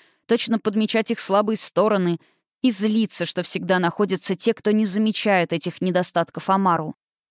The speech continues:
Ловушка Нага в том, что ему нужны какие-то якобы объективные доказательства своей крутизны. Они готовы трудиться, сражаться, быть терпеливыми и упорными, но почему-то часто остаются на вторых ролях,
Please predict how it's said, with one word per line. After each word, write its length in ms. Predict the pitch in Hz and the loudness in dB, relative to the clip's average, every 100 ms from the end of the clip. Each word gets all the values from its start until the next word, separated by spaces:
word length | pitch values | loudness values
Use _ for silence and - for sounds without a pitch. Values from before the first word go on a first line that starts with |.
| _ _ _ - | _ _ _ -2
Ловушка 420 | 233 247 - 226 | 0 2 0 2
Нага 280 | 233 233 202 | 2 2 -2
в 100 | - | 0
том, 380 | 262 254 190 - | 2 4 2 -4
что 180 | - 269 | 0 6
ему 200 | 262 269 | 8 8
нужны 340 | 254 214 262 | 6 4 4
какие-то 400 | 247 233 254 240 | 2 0 0 2
якобы 540 | 220 247 240 214 233 - | 2 2 2 2 0 0
объективные 600 | 220 214 - 269 254 240 | -2 -2 -2 0 4 4
доказательства 680 | 208 233 226 254 240 - 233 | 2 0 0 0 -2 -2 -4
своей 320 | - 226 247 | 0 2 2
крутизны. 680 | - 226 233 220 220 175 151 - _ _ _ | 0 -4 -4 0 2 2 0 -8 _ _ _
Они 240 | - 240 247 | 2 4 4
готовы 460 | 202 202 240 233 | 2 2 2 2
трудиться, 640 | 220 190 180 156 202 - 190 | 0 0 0 0 -4 -4 -6
сражаться, 720 | - 170 208 185 202 - 185 | -2 0 2 2 0 0 -2
быть 180 | 196 220 | -2 0
терпеливыми 640 | 233 220 214 202 233 233 | -2 0 -2 0 2 4
и 60 | 233 | 4
упорными, 640 | 190 - 226 226 202 196 - _ _ _ _ | 0 2 2 2 0 0 -4 _ _ _ _
но 80 | 269 | -6
почему-то 480 | 277 269 277 269 262 | -4 -2 2 2 2
часто 320 | - 254 - | 0 0 -2
остаются 480 | 226 - 247 233 233 | -2 0 -2 0 -2
на 80 | 226 | 0
вторых 380 | - 214 226 208 | 0 0 0 0
ролях, 520 | 202 208 175 - | 2 2 -2 -6